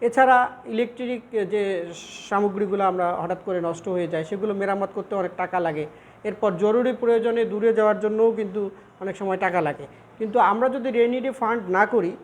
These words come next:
তাহলে কিন্তু আমাদের সেই, আহ, উম, যে ব্য-, ব্যবস্থাপনা, অর্থাৎ আমরা কিন্তু ঋণে জর্জরিত হয়ে যাব এবং আমরা কিন্তু, আহ, সেই, আহ, সুন্দর জীবন আমরা করতে পারবো না। অর্থাৎ রেইনি ডে ফান্ড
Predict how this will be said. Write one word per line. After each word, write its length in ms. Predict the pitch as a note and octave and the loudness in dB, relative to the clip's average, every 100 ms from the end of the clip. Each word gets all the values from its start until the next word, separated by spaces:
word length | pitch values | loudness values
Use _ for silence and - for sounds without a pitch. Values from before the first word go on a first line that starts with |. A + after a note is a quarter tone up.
| - - | -10 0
তাহলে 300 | A3 A#3 A#3 | 2 2 0
কিন্তু 280 | B3 B3 | -4 -2
আমাদের 420 | A3+ F#3 G3+ G#3+ G#3+ - - - | -2 0 -2 -2 -4 -10 -20 -10
সেই, 300 | G#3 G#3 G3+ | 0 2 2
আহ, 440 | F3 F3 E3 D3+ E3+ | 0 0 0 -2 -6
উম, 420 | E3+ D#3+ D#3+ D#3+ | -8 -8 -10 -10
যে 120 | F3 | -8
ব্য-, 320 | D#3+ D3 F3 F#3 | -8 -12 -14 -2
ব্যবস্থাপনা, 680 | G#3 A3+ A#3 F#3 D#3 D#3+ - - - - | 0 2 0 -2 -4 -6 -10 -20 -20 -8
অর্থাৎ 340 | D#3+ - F#3+ - - - - - - - | -6 -2 -2 -4 -18 -20 -20 -20 -20 -8
আমরা 280 | F#3 F#3+ G3 | -4 -2 -2
কিন্তু 260 | G#3 G3+ | 0 0
ঋণে 340 | F#3+ G#3 A3 A3 | 0 2 4 4
জর্জরিত 480 | F#3 F3+ G3 G3 G#3+ | 2 0 -2 -4 -2
হয়ে 220 | G3+ G3 | -2 -2
যাব 260 | G3 G3 G#3+ - - _ | -4 -6 -10 -16 -20 _
এবং 220 | F3+ F#3+ | -6 -2
আমরা 260 | F3 F3+ G3+ | 0 0 -2
কিন্তু, 440 | G3+ G3 G#3 G3+ G3+ - - | -2 -4 -4 -4 -6 -16 -12
আহ, 680 | E3+ F3 D#3+ D#3+ D3+ D3+ D3+ - | -2 0 0 -2 -4 -6 -8 -6
সেই, 420 | G#3 G3 G3 F#3+ F3+ | 0 0 0 0 -2
আহ, 120 | D#3 - - - | -2 -8 -20 -6
সুন্দর 300 | A3 A3 A#3+ | -4 0 0
জীবন 300 | F#3 G3+ G3+ | 0 -2 -2
আমরা 180 | F#3+ F#3+ | -2 0
করতে 280 | G#3 G#3+ A3+ | -2 2 2
পারবো 260 | D#3+ C#3 | 0 -4
না। 100 | C3 A#2+ - - _ _ - | -10 -16 -20 -20 _ _ -10
অর্থাৎ 380 | - - C4 C4 | -6 0 -2 2
রেইনি 260 | G#3+ A#3 B3+ | 4 4 0
ডে 120 | C#4 | -2
ফান্ড 320 | C#4 C#4 | 0 -2